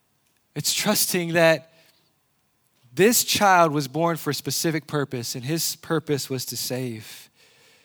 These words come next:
from sins. His purpose was to shout out,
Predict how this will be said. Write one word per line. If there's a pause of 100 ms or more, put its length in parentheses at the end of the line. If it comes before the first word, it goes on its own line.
(220)
from
sins. (1600)
His
purpose
was
to
shout
out,